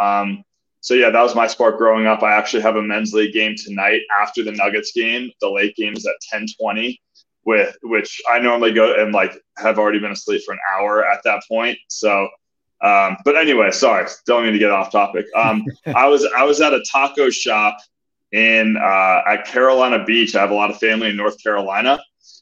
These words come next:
Speaker 1: and it was this super cool taco shop. They're playing all this kinda, like, ska, like, pop punk music. And, um, they had all these cool stickers, like, all over the place.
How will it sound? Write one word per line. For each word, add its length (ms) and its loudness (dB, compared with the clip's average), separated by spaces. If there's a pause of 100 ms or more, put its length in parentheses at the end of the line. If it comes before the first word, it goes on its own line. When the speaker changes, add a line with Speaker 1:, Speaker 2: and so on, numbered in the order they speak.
(140)
Speaker 1:
and 100 0
it 60 2
was 120 0
this 200 -2
super 300 2
cool 160 2
taco 360 0
shop. 400 2
They're 180 0
playing 240 0
all 120 0
this 180 -2
kinda, 220 -2
like, 200 -2 (360)
ska, 580 2
like, 240 0
pop 340 -2
punk 360 -2 (200)
music. 680 0 (420)
And, 680 2 (140)
um, 460 2
they 100 4
had 220 0
all 320 2
these 180 0
cool 240 0
stickers, 400 -6
like, 180 -4
all 220 2
over 160 -2
the 160 -14
place. 460 -12